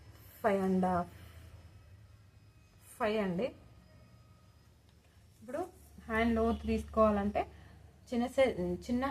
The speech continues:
హ్యాండ్స్కి అయితేనేమో టూ ఇంచెస్ తీసుకోవాలండి లోతు. ఇది ఎల్బో హ్యాండ్ కాబట్టి త్రీ ఇంచెస్ తీసుకోవాలి. ఇక్కడ నుంచి ఇక్కడికి త్రీ ఇంచెస్కి ఒక మార్కింగ్ చేసుకోవాలి. ఇప్పుడు ఆమె నడుము లూజ్ ఎంత వచ్చిందండి? ఎయిట్ ఇంచెస్ కదా, అదే ఎయిట్ ఇంచెస్ని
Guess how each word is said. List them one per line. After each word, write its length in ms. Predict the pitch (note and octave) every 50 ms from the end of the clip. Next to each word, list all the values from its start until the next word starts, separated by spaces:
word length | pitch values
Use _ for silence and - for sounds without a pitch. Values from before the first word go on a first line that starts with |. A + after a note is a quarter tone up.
| B3 C#4
హ్యాండ్స్కి 480 | C4 A#3+ A#3 A3 A3 A3 - - - G#3
అయితేనేమో 540 | G3+ G3+ G3+ - G#3+ G#3 G3+ G3 G3+ G#3+ C#4 F#4 A4+ - - - - - -
టూ 80 | - B3 A#3+ C4
ఇంచెస్ 260 | B3+ A#3+ A#3+ G#3+ G#3 -
తీసుకోవాలండి 580 | G3+ F#3+ - - - G3 F#3 F3 F3+ F3+ F#3 F#3+ G3 F#3+
లోతు. 280 | F#3 F3+ F3+ - A3+ E4 G#4 - - - - - - - - - - A3+
ఇది 140 | A3 C#4+ F4 G4+ F#4 - - A#3
ఎల్బో 220 | A#3+ A3 A#3+ C4+ C#4 -
హ్యాండ్ 240 | C4+ B3 A#3 A3 G#3 G#3
కాబట్టి 240 | G#3 G#3 G#3 G#3 D4 -
త్రీ 100 | - D4 C#4 B3
ఇంచెస్ 260 | A3+ G#3+ G#3 G3 F#3+ - -
తీసుకోవాలి. 460 | F#3 F#3 - - - - F3 D#3+ F3 F#3+ F#3
ఇక్కడ 180 | - - G3+ G3+ G3
నుంచి 200 | G3 G3+ G#3 - G#3+
ఇక్కడికి 280 | - G3+ G3 G3+ A3 G#3+ -
త్రీ 100 | G3 G3+ G3+ G3
ఇంచెస్కి 320 | G3+ G3 A3 G#3+ - - G#3+ G3
ఒక 120 | - G3 F#3
మార్కింగ్ 380 | F#3 F#3 F#3 - - F3+ F3+ F3
చేసుకోవాలి. 500 | F3 F3+ - - - F3 F#3 F3 G3 C#4+ F4 - - - - - - -
ఇప్పుడు 160 | G#3+ A3+ A#3 A3+
ఆమె 120 | A3+ A#3 A3 G#3+ G3 - - - G3+ G#3 G#3
నడుము 300 | G#3 G#3 A3 A#3+ A#3+ B3 B3+
లూజ్ 200 | C4+ C4+ B3+ A#3+ B3
ఎంత 120 | A#3 G#3+ A#3 A3
వచ్చిందండి? 480 | A3 - - A3 A3 A3 G#3+ G#3 G#3+ D4 - - A#3
ఎయిట్ 180 | A3+ A3+ G#3+ A3
ఇంచెస్ 280 | G#3 G3 - F3+ - - -
కదా, 160 | F#3 B3+ E4 F#4+ - - -
అదే 140 | G#3+ A#3+ C4+ C#4 B3
ఎయిట్ 180 | G#3 G3 F#3+ F#3+ F#3
ఇంచెస్ని 420 | F#3+ - E3+ F3 - - B3 E4+